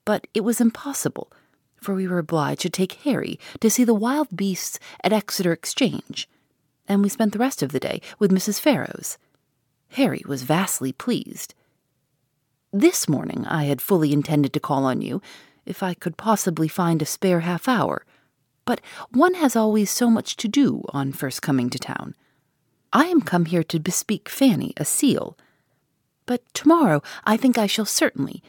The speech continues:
be able to call in Berkeley Street and be introduced to your friend, Missus Jennings.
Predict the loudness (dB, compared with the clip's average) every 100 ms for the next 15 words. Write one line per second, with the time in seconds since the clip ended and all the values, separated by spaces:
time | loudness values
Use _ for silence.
0 | _ 2 4 4 -4 -2 0 2 2 2
1 | -2 -6 -8 -8 -10 -10 _ _ _ _
2 | 6 8 8 6 6 2 0 0 0 0
3 | 0 0 0 0 -10 0 2 2 4 4
4 | 4 -2 -14